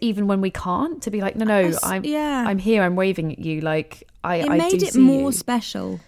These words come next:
Speaker 2: It made
Speaker 1: Yeah.
Speaker 2: it more him. And, you know, I can't say thank God for lockdown because it's a terrible thing and an
Speaker 1: Mm.
Speaker 2: awful pandemic. And, but it, it, it really gave, I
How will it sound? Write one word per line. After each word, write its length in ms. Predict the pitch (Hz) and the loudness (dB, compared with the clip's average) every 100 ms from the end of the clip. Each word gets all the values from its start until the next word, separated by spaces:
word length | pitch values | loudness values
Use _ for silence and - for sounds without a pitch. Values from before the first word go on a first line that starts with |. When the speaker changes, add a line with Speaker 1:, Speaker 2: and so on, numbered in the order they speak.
| - | -4
Speaker 2:
It 120 | 240 | 0
made 260 | 247 226 220 | 2 4 4
Speaker 1:
Yeah. 260 | 220 247 | 6 6
Speaker 2:
it 40 | 262 | 6
more 200 | 269 240 | 2 2
him. 380 | 226 196 196 - | 2 2 0 0
And, 340 | 208 202 202 196 - _ _ _ _ _ - _ - | -4 -2 -2 -4 -14 _ _ _ _ _ -20 _ -6
you 100 | 220 | -2
know, 180 | 180 160 | 0 -2
I 40 | |
can't 240 | 160 220 202 | -4 -4 -4
say 100 | 180 | -6
thank 320 | 196 185 - | -4 -6 -4
God 220 | 190 185 | -6 -4
for 120 | 185 | -6
lockdown 460 | 190 - - 170 170 | -6 -6 -8 -6 -6
because 220 | 175 190 | -6 -6
it's 100 | 180 | -6
a 40 | 185 | -6
terrible 600 | 202 180 175 180 180 - _ - | -4 -4 -4 -4 -6 -8 _ -12
thing 240 | 185 190 | -4 -2
and 100 | 180 | -2
an 100 | 180 | -2
Speaker 1:
Mm. 80 | 175 | -4
Speaker 2:
awful 220 | 170 196 | -4 -8
pandemic. 600 | 175 175 175 180 170 165 | -8 -8 -6 -6 -6 -8
And, 160 | 175 170 - - - - _ _ | -8 -8 -10 -20 -20 -20 _ _
but 260 | - 214 - _ _ _ - | 0 0 -2 _ _ _ -8
it, 180 | 220 - - | -6 -6 -4
it, 160 | 208 - _ 160 | -2 -2 _ -16
it 200 | - 220 | -6 -4
really 360 | 214 240 233 208 | 2 6 6 4
gave, 600 | 214 202 196 175 - - _ _ | 2 2 2 2 -4 -20 _ _
I 80 | - | -20